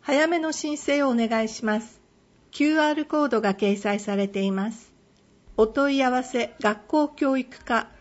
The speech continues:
電話八八九の六一八一。土地、家屋価格等、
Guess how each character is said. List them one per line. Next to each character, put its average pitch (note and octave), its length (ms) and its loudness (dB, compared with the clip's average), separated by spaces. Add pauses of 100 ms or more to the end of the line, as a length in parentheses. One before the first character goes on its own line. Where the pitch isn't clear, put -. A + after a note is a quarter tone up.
(220)
電 B3+ 300 2
話 B3+ 280 0 (100)
八 B3 340 -2
八 D#4+ 320 -2
九 C4 260 0
の G3 300 0
六 G#3+ 340 2
一 D#4 240 0
八 F#3+ 400 -4
一。 - 340 -8 (680)
土 B3 120 0
地、 C#4 400 -6 (300)
家 D#4 160 4
屋 A3 300 2
価 F#3+ 160 -4
格 A#3+ 260 -4
等、 G#3+ 340 0